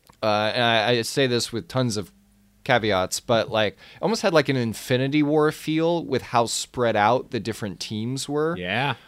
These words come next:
Speaker 1: It's not just, like, A story, B story, C story, and they're all just in different parts of the same building. It's like, they are really spread out, and some are existing, like, in their minds, and so, and so you have very different landscapes,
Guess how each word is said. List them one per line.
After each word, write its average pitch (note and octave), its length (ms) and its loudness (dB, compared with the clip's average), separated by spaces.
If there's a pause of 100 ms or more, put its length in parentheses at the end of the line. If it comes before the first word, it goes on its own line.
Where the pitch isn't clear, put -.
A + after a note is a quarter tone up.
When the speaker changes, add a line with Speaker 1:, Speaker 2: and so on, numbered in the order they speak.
Speaker 1:
It's C#3 240 -4
not D#3+ 280 -4
just, - 360 -8
like, G2+ 480 -4 (300)
A C#3 100 -2
story, C3 320 -4
B A#2+ 160 -6
story, A2+ 380 -6
C A2+ 180 -10
story, A2 420 -2
and G#2 80 -6
they're G#2 140 -2
all G#2+ 160 0
just G#2 240 -8
in G#2+ 140 -8
different G#2+ 320 -8
parts A2 340 -6
of - 60 -18
the G2+ 80 -12
same G#2+ 300 -8
building. A#2 600 -8 (240)
It's A#2+ 80 -10
like, A#2 180 -2
they G3+ 140 4
are E3+ 160 2
really B2+ 640 0
spread A#2 420 0
out, A2 260 4
and G2+ 200 -8
some C3+ 480 0
are C3 160 4
existing, C3+ 500 -4
like, C#3+ 320 -2
in F3 140 0
their F#3+ 160 -2
minds, C3+ 880 0
and C3+ 120 -4
so, E3 120 0
and C#3 260 -2
so C#3+ 300 2 (320)
you D3 120 0
have F3+ 120 4
very C#3+ 400 2
different B2 360 -4
landscapes, G#2+ 1040 -2